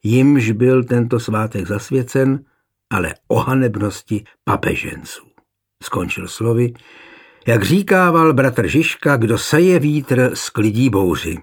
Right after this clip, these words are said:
Buďte všichni přihotoveni na každou minutu, protože pražská města jsou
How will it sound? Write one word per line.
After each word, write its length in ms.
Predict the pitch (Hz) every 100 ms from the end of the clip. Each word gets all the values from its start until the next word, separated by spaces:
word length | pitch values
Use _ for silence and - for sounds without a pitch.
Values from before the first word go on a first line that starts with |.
| _ _ _ _ _ _ -
Buďte 300 | 127 120 139
všichni 680 | - 220 175 - 85 76 -
přihotoveni 880 | - 156 135 135 131 127 123 120 120 - - _
na 140 | 117 135
každou 460 | 175 151 151 156
minutu, 600 | 147 147 127 104 - - - _ _ _
protože 400 | - 107 101 101
pražská 640 | - 113 147 - - 147 143
města 420 | 139 127 - 101
jsou 520 | - 131 139 139